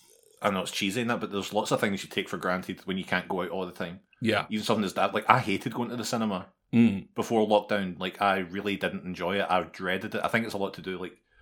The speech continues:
Speaker 1: the anxiety of what if someone's talking?
Speaker 2: Yeah. It's the
Speaker 1: What if
Speaker 2: unknown.
Speaker 1: people are annoying?
Speaker 2: Yeah.
Speaker 1: What if I get annoyed by people rustling their packets? Not, you know, it, it, it,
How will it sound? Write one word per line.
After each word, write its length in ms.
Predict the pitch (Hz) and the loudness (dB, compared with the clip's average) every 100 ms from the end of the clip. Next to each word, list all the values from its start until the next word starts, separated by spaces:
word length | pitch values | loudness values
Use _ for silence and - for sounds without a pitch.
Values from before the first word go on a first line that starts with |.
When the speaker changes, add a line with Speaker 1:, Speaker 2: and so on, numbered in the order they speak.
| _ _ _ _ _ | _ _ _ _ _
Speaker 1:
the 120 | - 92 | -8 -6
anxiety 480 | 87 95 98 95 95 | 0 2 2 2 -2
of 320 | 85 - - _ _ _ _ _ _ _ | -2 -8 -18 _ _ _ _ _ _ _
what 260 | 107 113 110 | -2 2 2
if 100 | 104 | 2
someone's 580 | 110 98 92 92 87 - | 0 -2 -2 -4 -6 -8
talking? 420 | - 92 - 98 - _ _ _ _ | -2 -2 -2 -8 -12 _ _ _ _
Speaker 2:
Yeah. 240 | 135 110 - _ _ | 4 4 2 _ _
It's 140 | - - | -8 2
the 80 | |
Speaker 1:
What 100 | 127 | 6
if 60 | - | 8
Speaker 2:
unknown. 220 | 127 113 | 8 10
Speaker 1:
people 120 | 110 95 | 8 4
are 60 | |
annoying? 400 | 92 87 87 85 - - | -2 -4 -6 -8 -16 -2
Speaker 2:
Yeah. 300 | 113 104 90 - _ - _ | 2 4 2 -6 _ -20 _
Speaker 1:
What 200 | 113 104 | 0 2
if 80 | 110 | 2
I 20 | |
get 200 | 101 95 | 2 0
annoyed 260 | 92 95 92 | 0 -4 -4
by 100 | 90 | -6
people 320 | - - 95 | -6 -10 -6
rustling 400 | 90 - 95 87 | -6 -4 -6 -6
their 220 | 85 80 _ _ _ | -8 -10 _ _ _
packets? 380 | 95 85 - 101 | -4 -4 -8 -8
Not, 180 | 92 - - - | -10 -12 -20 -6
you 60 | 101 | -2
know, 60 | 98 | -2
it, 140 | 98 - | -4 -2
it, 140 | 107 - | -2 -2
it, 140 | - | -10